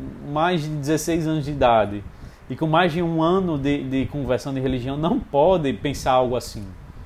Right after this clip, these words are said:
Pelo amor de Deus, se você tá há não sei quanto tempo na igreja, você tem mais de dezesseis anos, é, e você negligencia o óbvio, pelo amor de Deus, con-, se considere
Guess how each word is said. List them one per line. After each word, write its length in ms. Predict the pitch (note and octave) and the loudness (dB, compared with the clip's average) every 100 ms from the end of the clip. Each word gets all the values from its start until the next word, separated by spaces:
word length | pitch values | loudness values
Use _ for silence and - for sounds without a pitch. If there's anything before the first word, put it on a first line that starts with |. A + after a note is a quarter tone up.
| - - - - | -18 -20 -10 -2
Pelo 240 | E3 F#3 | 2 2
amor 220 | E3 D3+ | 2 0
de 80 | C#3 | 0
Deus, 180 | A#2 G#2+ | 0 -2
se 80 | C#3+ | -2
você 200 | C#3+ E3 | -4 0
tá 420 | F3 E3+ E3 D#3 | 6 8 8 6
há 40 | |
não 80 | D#3 | 2
sei 220 | - F3 | -2 -4
quanto 160 | F3 E3 | -4 -8
tempo 260 | - C3+ - | -8 -8 -4
na 140 | C#3+ | -2
igreja, 480 | A#2+ B2 A2+ F#2 F#2 - - - - - - - | 2 2 0 -4 -12 -16 -20 -20 -20 -20 -20 -16
você 220 | - D#3+ | -2 -2
tem 200 | D3+ E3 | 0 0
mais 240 | D#3+ F3+ F#3+ | 4 4 4
de 80 | |
dezesseis 540 | F3 E3 D#3+ - E3 C3 | 2 2 2 2 0 0
anos, 460 | B2+ A2 F#2+ - - - - - - - - | -2 -4 -8 -16 -20 -20 -18 -18 -18 -20 -6
é, 520 | B2 A#2+ A#2+ A#2 A#2 - | 2 4 6 4 2 0
e 100 | C#3 | -2
você 220 | C#3 D#3 | -2 0
negligencia 760 | D#3 D#3 D#3+ D3 D3 C3+ - G3+ | 0 2 2 2 -2 -6 -2 0
o 180 | G#3+ B2+ | 2 6
óbvio, 600 | C3+ F3 D3 A2 G2 F#2+ - - - - - - - - - | 8 8 4 -2 -8 -8 -14 -20 -20 -20 -20 -20 -20 -20 -2
pelo 200 | F#3+ F#3+ | 4 4
amor 180 | F3 D#3+ | 4 0
de 80 | |
Deus, 320 | C#3 B2+ - - | 0 -2 -2 -8
con-, 160 | F#3+ | -6
se 260 | F#3+ - F#3+ | -4 -6 -8
considere 920 | F#3+ F#3+ - D3 D3 D#3+ E3 E3 D#3 | -6 -6 -2 4 6 6 4 0 -2